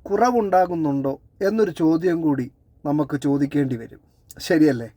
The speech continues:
കഴിഞ്ഞ ദിവസങ്ങളിലൊക്കെ വാർത്തകളിൽ ഇങ്ങനെ കണ്ടിന്യുവസ് ആയിട്ട് ഇങ്ങനെ നമ്മൾ കണ്ടുകൊണ്ടിരിക്കുകയാണ്. ഇതിനെക്കുറിച്ചൊന്ന് സംസാരിക്കാൻ, ആ, വലിയൊരു ആഗ്രഹം ഉണ്ടായതുകൊണ്ട് മാത്രം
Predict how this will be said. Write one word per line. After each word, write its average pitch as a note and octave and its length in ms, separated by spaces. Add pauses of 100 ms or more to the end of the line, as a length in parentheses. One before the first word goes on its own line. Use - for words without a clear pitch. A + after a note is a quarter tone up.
(1000)
കഴിഞ്ഞ B3 180
ദിവസങ്ങളിലൊക്കെ A3+ 1000
വാർത്തകളിൽ G3 760
ഇങ്ങനെ E3+ 220
കണ്ടിന്യുവസ് D#3 540
ആയിട്ട് D3 320
ഇങ്ങനെ C3+ 220 (140)
നമ്മൾ C#3 300
കണ്ടുകൊണ്ടിരിക്കുകയാണ്. A#2+ 1000 (380)
ഇതിനെക്കുറിച്ചൊന്ന് D#3+ 760
സംസാരിക്കാൻ, C3+ 760 (680)
ആ, B2 140
വലിയൊരു D#3 380
ആഗ്രഹം F3+ 560
ഉണ്ടായതുകൊണ്ട് F#3 680
മാത്രം F3 520